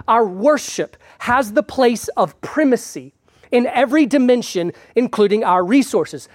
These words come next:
It is about the supremacy and priority of worship. It's about where do we have God seated? Where do we have God seated in our life? Is he on the throne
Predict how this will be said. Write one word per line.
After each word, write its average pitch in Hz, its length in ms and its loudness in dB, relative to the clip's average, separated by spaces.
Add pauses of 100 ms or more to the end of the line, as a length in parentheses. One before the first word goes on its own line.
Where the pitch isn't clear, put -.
(120)
It 240 120 0
is 214 140 -2
about 220 400 0
the 208 80 0
supremacy 233 1120 -2 (200)
and 214 200 -2
priority 220 960 0 (300)
of 180 100 -2
worship. 208 560 -4 (760)
It's 214 160 -4
about 190 500 -2 (880)
where 294 500 0
do 302 140 2
we 269 140 0
have 202 260 -2
God 185 260 2
seated? 180 480 -10 (960)
Where 277 320 0
do 339 60 0
we 320 100 2
have 254 180 2
God 220 260 0
seated 220 460 -4
in 175 140 -2
our 180 120 2
life? 147 480 -2 (560)
Is 196 120 0
he 226 80 0
on 254 140 4
the 311 80 4
throne 247 580 0